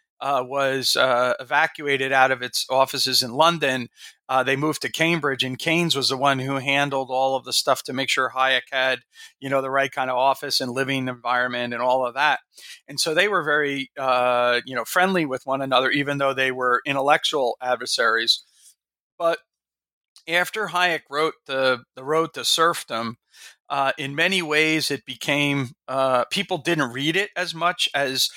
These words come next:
they, it became a coffee table book, right? It became a kind of rallying call for a certain political, uh, um, uh, you know,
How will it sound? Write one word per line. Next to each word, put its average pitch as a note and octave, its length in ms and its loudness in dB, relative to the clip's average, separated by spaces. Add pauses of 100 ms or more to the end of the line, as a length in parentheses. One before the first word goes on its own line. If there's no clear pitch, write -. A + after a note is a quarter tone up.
(260)
they, D3 380 0
it C#3+ 160 -6
became D3 420 -2
a B2 60 0
coffee D#3 420 0
table B2 360 -4
book, A2+ 380 -6 (320)
right? D3 260 0
It A#2 180 -4
became D3+ 440 0
a - 60 -2
kind D3 240 2
of B2+ 100 -8
rallying C#3+ 520 0
call C3 480 0 (360)
for C#3 160 -6
a B2+ 60 2
certain C#3 420 2
political, C#3 880 0 (420)
uh, B2 880 2
um, A2+ 540 0 (640)
uh, - 280 -8
you C3+ 140 -8
know, A#2+ 400 0